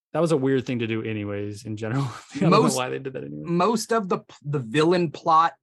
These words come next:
Speaker 2: in, in this book is Villains United shit from Infinite Crisis, which I like Villains United. I just don't think this
Speaker 1: Sure.
Speaker 2: one does it well. Um, because this is Deathstroke leading his villains. He's getting taken over by the Great Darkness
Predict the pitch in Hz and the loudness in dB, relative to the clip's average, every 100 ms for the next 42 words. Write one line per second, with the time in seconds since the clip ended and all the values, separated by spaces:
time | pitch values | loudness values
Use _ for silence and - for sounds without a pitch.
0 | 147 147 143 135 127 - - 143 123 110 | -4 -2 -2 -2 -6 -10 -6 -2 0 0
1 | 90 135 139 - 165 180 - 147 117 101 | 0 -2 -2 0 2 2 0 -2 -2 -2
2 | 143 147 143 123 113 113 131 113 82 - | 2 4 2 2 0 0 0 -2 -6 -12
3 | 90 80 _ _ _ - 131 143 131 120 | -12 -16 _ _ _ 2 4 4 2 2
4 | 117 - 120 113 - - - - - - | -2 0 0 0 -4 -12 -18 -20 -20 0
5 | 202 214 - - 175 165 202 202 180 170 | 2 2 0 2 4 6 4 4 4 4
6 | 151 139 147 160 113 85 - 131 127 139 | 4 4 4 4 0 -6 -6 -4 -2 0
7 | 147 131 127 131 123 127 120 135 127 117 | 2 2 0 0 -2 0 0 0 -2 -4
8 | 107 90 - _ _ - - 147 143 131 | -8 -8 -16 _ _ -8 2 4 6 4
9 | 143 151 135 175 190 131 170 165 - 185 | 2 2 2 2 2 0 2 0 2 2
10 | 147 143 156 196 208 156 151 151 143 147 | 2 -2 0 0 0 -2 -2 0 0 -2
11 | - 180 190 151 208 180 185 165 165 156 | -6 -4 -4 0 -2 0 -2 -2 -2 0
12 | 156 139 139 131 143 147 139 131 127 127 | -2 -2 -2 -2 -2 -2 -2 -6 -4 -8
13 | 131 - - | -8 -8 -10